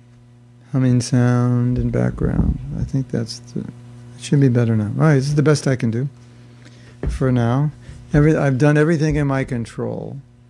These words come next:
So now we're out of control. Krishna's in control. Okay. So we're gonna continue. So what, last thing we were reading I wanted to discuss.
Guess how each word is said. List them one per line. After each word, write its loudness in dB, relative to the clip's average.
So -16
now -10
we're -6
out -6
of -8
control. -4
Krishna's 2
in 4
control. -4
Okay. 0
So 2
we're 0
gonna 0
continue. 0
So -2
what, 0
last 0
thing 2
we 0
were -2
reading 0
I -2
wanted -4
to -10
discuss. -10